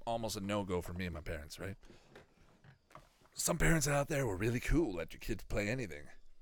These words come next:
But I, I know it would have sucked a whole bunch of life out of me, that's for sure. Played some Guild Wars. Guild Wars lasted not that long, but, you know, long enough to really get, um,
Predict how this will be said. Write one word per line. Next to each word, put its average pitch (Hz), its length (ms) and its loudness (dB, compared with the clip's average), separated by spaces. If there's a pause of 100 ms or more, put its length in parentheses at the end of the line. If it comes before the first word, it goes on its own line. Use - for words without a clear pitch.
(800)
But 147 100 8
I, 156 220 6
I 143 160 8
know 170 200 12
it 156 60 10
would 147 80 8
have - 80 4
sucked - 260 4
a 113 80 4
whole 151 520 6
bunch 151 200 2
of 131 60 2
life 127 300 4
out 90 120 0
of 78 60 -8
me, 87 200 -6 (380)
that's 123 240 2
for 101 100 -6
sure. - 260 -6 (400)
Played 147 160 10
some 120 160 0
Guild 123 240 6
Wars. 127 320 6
Guild 123 200 4
Wars 120 220 2
lasted 107 360 2 (380)
not 117 200 2
that 95 180 0
long, 92 320 -2
but, 123 140 0 (240)
you 131 80 -2
know, 87 160 -8
long 117 260 4
enough 107 400 2 (520)
to 107 100 -2
really 104 260 2
get, 98 420 2
um, 90 520 0